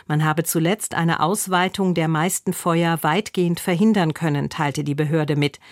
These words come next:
Im Norden und Westen des Landes seien aber noch immer einundzwanzig größere Brände aktiv,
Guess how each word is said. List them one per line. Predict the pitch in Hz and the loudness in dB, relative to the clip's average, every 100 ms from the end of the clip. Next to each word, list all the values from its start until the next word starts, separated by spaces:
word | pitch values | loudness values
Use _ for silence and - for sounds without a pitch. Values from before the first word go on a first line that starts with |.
| - - - | -20 -20 -6
Im | 208 214 | 4 6
Norden | 196 185 233 285 | 6 4 2 0
und | 202 202 - | 2 0 0
Westen | 165 202 - 240 | -2 0 -2 -2
des | 233 226 | -2 0
Landes | 214 202 208 208 - | 0 2 0 -2 -2
seien | 180 175 175 | 0 2 0
aber | 160 165 | 0 -2
noch | 151 - | -2 -2
immer | 196 202 190 - | 0 2 2 0
einundzwanzig | 175 202 196 - 175 - 170 - | 0 0 0 -2 -2 -2 -6 -6
größere | - 170 196 185 170 | 0 0 0 -2 -4
Brände | 160 156 170 165 | -2 0 0 0
aktiv, | - - - 214 214 | -4 -8 -2 0 0